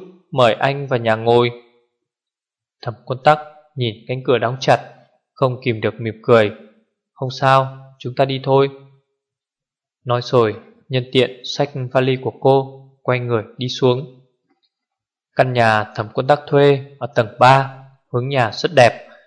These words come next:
đầy đủ ánh sáng, tường và sàn nhà trông rất sạch sẽ. Tiêu Tinh đi quanh căn nhà một vòng, phòng ngủ, phòng làm việc, phòng khách nhỏ, nhà bếp, phòng vệ sinh. Một mình cô ở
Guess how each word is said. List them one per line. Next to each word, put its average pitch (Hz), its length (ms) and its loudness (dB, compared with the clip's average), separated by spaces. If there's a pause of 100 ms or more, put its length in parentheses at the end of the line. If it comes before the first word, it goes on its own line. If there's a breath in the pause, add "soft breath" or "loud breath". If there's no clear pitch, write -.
(240 soft breath)
đầy 120 140 2
đủ 110 160 -2
ánh 117 160 0
sáng, 135 380 2 (640)
tường 113 300 2
và 110 80 -2
sàn 110 280 -4
nhà 107 420 -2 (180)
trông 123 300 -2
rất 143 140 -2
sạch - 200 -8
sẽ. 143 340 2 (800)
Tiêu 127 200 2
Tinh 123 280 0
đi 127 140 -4
quanh 131 180 0
căn 135 160 -4
nhà 120 180 0
một 107 140 -6 (100)
vòng, 107 240 2 (500)
phòng 113 220 -4
ngủ, 110 400 -6 (140)
phòng 117 140 -4
làm 110 240 0
việc, 110 200 2 (460)
phòng 107 180 -2
khách 160 160 -2
nhỏ, 127 520 2 (140)
nhà 117 220 -2
bếp, 143 280 4 (420)
phòng 113 200 0
vệ 123 80 -4
sinh. 143 340 0 (920)
Một 120 200 -4
mình 113 200 -2 (100)
cô 139 180 4
ở 110 280 2